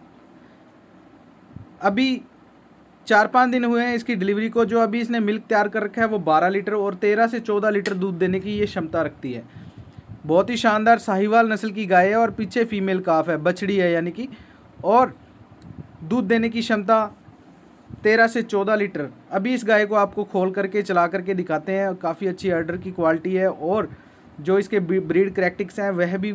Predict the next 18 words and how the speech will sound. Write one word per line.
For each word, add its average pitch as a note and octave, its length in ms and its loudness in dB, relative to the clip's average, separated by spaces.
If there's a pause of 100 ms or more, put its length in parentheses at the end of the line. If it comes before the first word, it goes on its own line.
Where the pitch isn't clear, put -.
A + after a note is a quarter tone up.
(120)
काफ़ी F3 280 -2
अच्छे E3+ 320 -4
हैं। B2 120 -8 (1500)
ये F#3+ 180 2
देख F#3+ 180 0
सकते G3 220 -8
हैं F#3+ 80 2
आप F#3+ 220 2 (760)
कॉम्पैक्ट G#3 420 0
अडर F#3+ 240 4
है, F#3+ 180 4
बढ़िया F#3+ 340 0
मुठियादार F#3 500 2
थन, F#3+ 260 -4
गुलाबी E3 360 0
थन F#3 240 -2
है F#3 140 0
इसके। F#3+ 280 -2